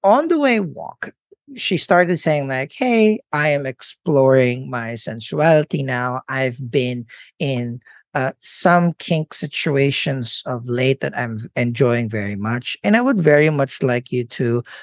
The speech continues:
be part of the roster on the walk." So she said, "I just want you to be comfortable with that, that, you know, you know,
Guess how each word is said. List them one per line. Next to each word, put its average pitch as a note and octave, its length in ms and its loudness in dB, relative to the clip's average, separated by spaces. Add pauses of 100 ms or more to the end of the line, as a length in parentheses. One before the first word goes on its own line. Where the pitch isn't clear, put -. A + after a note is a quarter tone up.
(120)
be E3+ 120 6
part B2 300 0
of B2 120 -6
the D3 100 2
roster D#3 640 2 (680)
on F3 280 6
the D#3+ 140 6
walk." C3+ 440 -2
So C3 160 -4
she C3+ 180 -4
said, C3 280 2
"I C3 40 4
just B2+ 200 -4
want C3+ 180 2
you C#3 80 2
to B2+ 80 2
be C3 120 0
comfortable C#3+ 600 2
with C3 160 2
that, A#2+ 340 0
that, A#2 260 -4
you B2 60 -10
know, A2 240 -8
you A2+ 120 -6
know, G#2+ 200 -8